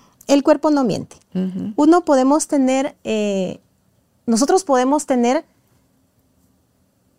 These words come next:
Speaker 1: eh, técnicas para persuadir,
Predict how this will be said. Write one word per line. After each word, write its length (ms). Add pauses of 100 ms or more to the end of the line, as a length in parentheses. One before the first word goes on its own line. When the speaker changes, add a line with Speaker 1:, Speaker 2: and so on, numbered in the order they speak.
(120)
Speaker 1:
eh, 160 (120)
técnicas 840 (420)
para 480
persuadir, 580